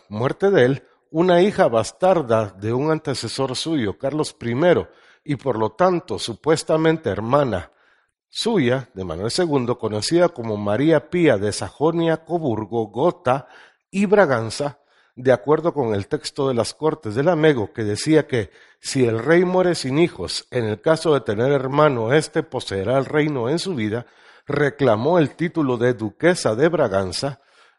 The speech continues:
por la rama constitucional de la Casa Real y defendió ser la legítima reina de Portugal. Algunos partidarios la apoyaron, pero no triunfó en sus, eh, pretensiones. Luego algunos herederos de ella continuaron esta lucha,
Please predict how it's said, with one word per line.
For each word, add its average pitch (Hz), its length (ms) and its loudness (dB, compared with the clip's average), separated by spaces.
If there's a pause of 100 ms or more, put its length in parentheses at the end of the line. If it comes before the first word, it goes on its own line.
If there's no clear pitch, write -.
(200)
por 107 120 -6
la 92 140 -2
rama 120 360 -2
constitucional 95 920 -6
de 107 100 0
la 82 120 -4
Casa 127 300 -8
Real 143 440 2
y 151 100 -6
defendió 135 560 2
ser 143 220 0
la 147 100 4
legítima 120 640 -2
reina 123 380 0
de 120 80 -4
Portugal. 131 640 -2 (300)
Algunos 120 720 -4
partidarios 156 920 -2
la 104 320 -4
apoyaron, 147 560 -4
pero 120 360 -8 (440)
no 107 500 -6 (460)
triunfó 98 600 -6 (300)
en 104 220 -8
sus, - 540 -12
eh, 71 420 -14 (640)
pretensiones. 123 800 -2
Luego 151 260 2
algunos 135 360 0
herederos 123 540 2
de 139 160 0
ella 170 180 0
continuaron 123 800 -2
esta 151 200 -8
lucha, 151 360 -6